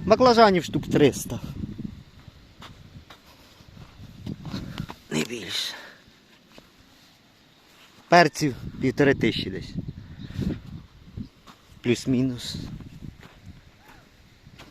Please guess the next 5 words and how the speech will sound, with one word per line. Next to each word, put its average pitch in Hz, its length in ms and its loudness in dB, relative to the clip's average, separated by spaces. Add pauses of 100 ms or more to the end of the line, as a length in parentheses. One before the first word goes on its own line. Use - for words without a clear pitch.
(140)
Картоплі 139 640 2 (500)
чотири 175 360 4
чи 147 120 -2
п'ять 143 260 2
сортів. 170 460 2